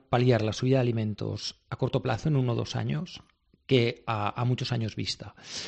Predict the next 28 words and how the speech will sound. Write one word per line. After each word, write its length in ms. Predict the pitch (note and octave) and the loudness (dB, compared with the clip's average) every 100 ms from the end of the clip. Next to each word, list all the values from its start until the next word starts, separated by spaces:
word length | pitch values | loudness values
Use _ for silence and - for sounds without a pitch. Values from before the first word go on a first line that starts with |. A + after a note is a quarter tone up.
| - - | -10 -2
Entonces, 580 | C3+ D3+ E3+ D#3+ - - | 2 4 6 4 2 0
el, 600 | C3+ B2+ A#2+ A#2 A2+ - | 4 6 6 4 2 0
el, 680 | B2+ A#2 A2+ A2 G#2+ G#2+ - | 0 2 2 0 -2 -4 -4
est-, 220 | B2+ - - | -4 -6 -4
esta, 320 | - - D3+ - | -4 0 -2 0
esta 200 | - F3 | 2 4
mención, 800 | E3 B2 E3+ F3 C#3 D#3 G#3+ - - - - - | 4 2 4 4 4 2 -2 -6 -20 -20 -14 2
eh, 640 | D3 C3+ B2+ A2+ A2 A2 - | 4 6 6 4 0 -2 -2
se 120 | - | -4
ha 40 | |
acabado 540 | B2+ B2+ B2+ B2+ A#2+ A2 | 0 2 6 6 6 2
la, 500 | G#2 G2+ G2 G2 G#2 | 2 -2 -4 -6 -6
la 220 | G#2+ G2+ A#2 | -4 -2 0
época 320 | - C#3 A2+ | 0 2 4
de 60 | |
elementos 360 | A2 A#2 A#2+ G#2+ | 4 2 0 0
baratos 580 | G#2+ C#3 D3 C#3 D#3+ - | 2 2 2 0 -2 -2
y, 100 | B2+ | -2
y, 280 | B2 B2+ A#2+ | 0 -4 -2
y, 380 | A2+ G#2+ A2+ A2+ | -2 -2 -2 -4
y 40 | |
te 100 | - | -6
decía, 260 | G#2+ C#3 - | -2 0 -2
por 200 | - G#2 | -4 -2
lo 40 | |
menos 200 | A#2 C#3 | 0 2
de 60 | B2+ | 0
momento, 460 | A#2 D3 C#3+ C#3 | 2 2 2 0